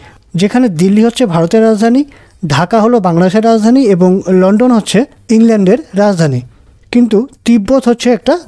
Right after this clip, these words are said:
দেশের নাম। তো এক্ষেত্রে যেটি আলাদা বা সঠিক উত্তর সেটি হচ্ছে অপশন সি।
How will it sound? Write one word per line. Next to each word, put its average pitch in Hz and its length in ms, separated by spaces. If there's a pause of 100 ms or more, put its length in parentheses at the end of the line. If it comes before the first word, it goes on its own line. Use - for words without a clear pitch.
দেশের 190 300
নাম। 139 180
তো 180 120
এক্ষেত্রে 226 320
যেটি 247 220
আলাদা 220 220
বা 233 140
সঠিক 208 280
উত্তর 220 240
সেটি 175 200
হচ্ছে 185 220
অপশন 226 220 (280)
সি। 233 160